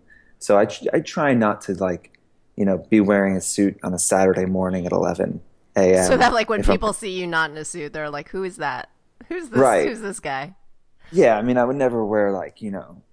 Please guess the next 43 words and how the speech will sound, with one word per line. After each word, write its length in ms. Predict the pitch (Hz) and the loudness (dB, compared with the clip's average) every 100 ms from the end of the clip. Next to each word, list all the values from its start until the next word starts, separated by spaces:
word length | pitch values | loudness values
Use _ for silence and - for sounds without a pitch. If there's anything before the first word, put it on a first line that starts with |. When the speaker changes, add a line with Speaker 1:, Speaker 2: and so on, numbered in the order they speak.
| _ _ _ | _ _ _
Speaker 1:
like, 320 | 98 - - _ - | -16 -16 -20 _ -12
I 120 | 104 | -6
don't 120 | 104 - | -6 -6
know, 200 | - - | -14 -16
a 80 | - | -14
T-shirt. 580 | - 123 117 92 57 - _ - | -4 -2 -2 -2 -4 -8 _ -10
I 60 | 110 | -4
don't, 260 | 104 - - | -4 -4 -2
I 80 | 104 | 0
don't 180 | 98 92 | 0 0
think 160 | 104 | -2
I 220 | 95 92 92 - | 2 2 0 -2
own 380 | 98 104 98 92 | 2 4 4 2
a, 160 | - - _ - | -2 -6 _ -8
like, 140 | 87 | -4
a 120 | 82 - _ | -4 -6 _
T-shirt 760 | - - 110 - 85 - - - _ _ _ | -2 2 2 2 0 -2 -10 -20 _ _ _
per 120 | - | -4
se. 500 | 90 - 73 53 - - _ _ _ _ | -2 0 2 0 -4 -12 _ _ _ _
That 200 | 98 87 | 0 2
is 160 | - 90 | 2 2
not 260 | 101 92 - | 0 0 -2
something 220 | 98 92 | -2 0
I 80 | 90 | 0
would 120 | 87 | 2
work 220 | 87 - | 0 2
out 200 | 90 98 | 4 4
in, 200 | 135 202 - | 4 0 -2
you 140 | - 190 | 2 4
know? 140 | 208 | 6
Like, 160 | 180 107 | 4 4
I've, 140 | 95 | 4
I've, 180 | 104 98 | 2 2
I 80 | 110 | 2
would 160 | 101 | 2
never 380 | 101 98 92 - _ _ _ _ _ _ _ _ - | 0 -2 -4 -6 _ _ _ _ _ _ _ _ 2
go 180 | 104 | 4
out 180 | 95 87 | 4 0
in 60 | - | -8
public 380 | - 90 87 - | -8 -6 -6 -8
in, 180 | - - - | -16 -14 -12
in 100 | 90 | -10
one. 320 | - - | -8 -10